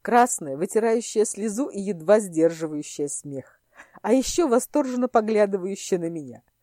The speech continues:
Я же взглянула на дверь, из которой она появилась, и поняла, что у нашего спектакля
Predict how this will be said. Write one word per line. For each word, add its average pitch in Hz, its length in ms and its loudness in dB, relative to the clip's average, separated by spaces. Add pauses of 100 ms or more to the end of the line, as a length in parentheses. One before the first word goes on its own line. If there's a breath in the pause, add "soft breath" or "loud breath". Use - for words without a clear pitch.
(260)
Я 269 260 6
же 294 120 -2
взглянула 208 540 -2
на 165 140 0
дверь, 180 300 0
из 320 100 -2
которой 294 360 0
она 277 140 -4
появилась, 254 520 -4
и 392 40 0
поняла, 165 540 -2 (240 soft breath)
что - 220 -6
у 180 40 -2
нашего 160 280 -4
спектакля - 720 -6